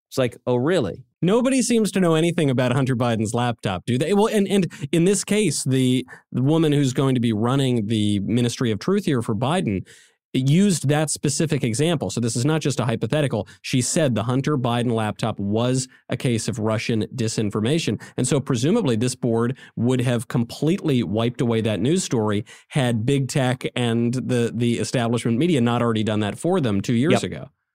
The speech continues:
Speaker 1: No, uh, that's exactly right. And, and, and as you know, the talking point, there, there were fifty former leaders from the intelligence commu-, community that put out a letter when Hunter Biden's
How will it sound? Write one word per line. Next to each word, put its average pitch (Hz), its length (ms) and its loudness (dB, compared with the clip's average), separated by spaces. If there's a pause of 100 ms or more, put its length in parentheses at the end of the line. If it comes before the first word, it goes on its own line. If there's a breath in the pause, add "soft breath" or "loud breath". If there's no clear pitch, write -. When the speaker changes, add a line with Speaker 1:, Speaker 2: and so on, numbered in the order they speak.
(500 loud breath)
Speaker 1:
No, 180 120 2
uh, 180 200 0
that's 190 280 2
exactly 165 520 0
right. 147 340 0
And, 127 200 0
and, 127 260 0
and 127 320 -2
as 123 300 0
you 156 100 4
know, 135 220 2
the 113 100 -2
talking 156 520 -4
point, 95 420 -4
there, 101 180 0
there 110 220 0
were 107 200 0 (380 soft breath)
fifty 170 680 0
former 147 600 0
leaders 139 440 2
from 123 140 -4
the 120 100 2
intelligence 123 540 -2
commu-, 117 460 -2
community 117 380 0
that 107 140 -4
put - 160 0
out 120 160 0
a 110 60 -2
letter 123 440 0
when 107 160 -2
Hunter 123 200 0
Biden's 113 380 -2